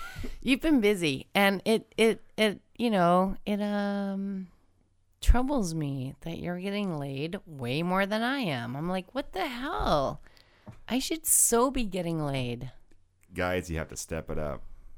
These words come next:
Speaker 1: You gotta step it up and bring it, son. Seriously.
Speaker 2: I mean, honestly.
Speaker 1: Yeah, well, you know, the lifestyle is difficult sometimes.
Speaker 2: It is difficult. I think it's more difficult for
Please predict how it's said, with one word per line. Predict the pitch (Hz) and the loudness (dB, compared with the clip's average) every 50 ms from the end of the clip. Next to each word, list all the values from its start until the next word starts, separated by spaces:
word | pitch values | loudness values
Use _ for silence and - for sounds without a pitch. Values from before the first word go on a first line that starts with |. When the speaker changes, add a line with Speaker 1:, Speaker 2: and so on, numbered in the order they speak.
| - - - | -14 -12 -10
Speaker 1:
You | - 82 | -6 -6
gotta | 85 80 78 | -4 -4 -6
step | 76 - - 82 78 - | -6 -6 -6 -6 -4 -4
it | 80 | -6
up | 80 - | -6 -4
and | 82 80 | -6 -6
bring | 80 78 76 73 | -4 -4 -6 -6
it, | 67 64 - | -8 -8 -8
son. | - 76 78 78 73 - - - - - - - - - - - - - - - - | -8 -6 -6 -6 -6 -6 -6 -6 -8 -6 -6 -6 -6 -6 -8 -8 -8 -10 -10 -10 -10
Seriously. | - - 90 80 76 73 - - 78 76 - - - - - - | -10 -6 -6 -6 -4 -4 -6 -6 -8 -6 -2 -2 -2 -2 0 0
Speaker 2:
I | 175 | 2
mean, | 196 196 190 190 180 - - | 2 2 2 0 0 -2 2
honestly. | - 185 190 185 180 175 - - 165 156 151 147 143 143 147 151 143 - - - - - - - - - - - - - - - - - - - - - - - - | 4 4 4 4 2 0 0 -2 -2 0 0 0 0 -2 -4 -6 -8 -12 -12 -12 -8 -4 -4 -2 -2 -2 -4 -4 -4 -4 -4 -4 -4 -4 -6 -8 -12 -14 -12 -6 0
Speaker 1:
Yeah, | 101 117 139 170 170 151 | 2 4 4 4 2 2
well, | - 139 160 175 180 | 2 2 2 2 2
you | 170 156 120 | 2 2 4
know, | 117 120 131 156 | 4 4 4 4
the | 160 - | 2 2
lifestyle | 92 87 92 110 - - - 156 156 | 2 2 2 2 2 0 0 -2 -4
is | 147 | -4
difficult | - 139 151 - - - - - - | -4 -4 -2 0 0 0 0 -2 -4
sometimes. | - - - - - - - - - - - | -6 -8 -10 -10 -10 -12 -12 -14 -14 -10 -10
Speaker 2:
It | 175 165 - - - | -10 -10 -10 -12 -8
is | - 226 254 254 - - | -4 -2 0 0 -2 -2
difficult. | - - 185 - - 180 - 165 160 156 151 - _ _ - | -4 -10 -10 -8 -8 -6 -4 -2 -2 -2 -4 -8 _ _ -4
I | - 190 | -4 -2
think | - - 285 359 | 0 0 -2 -2
it's | 381 - - | -2 -2 -2
more | - 175 170 185 208 | -2 -2 -2 -2 -2
difficult | 208 180 202 - - 196 - - 202 - - | -2 -2 -2 -2 -2 -4 -4 -6 -6 -6 -6
for | - 190 | -10 -10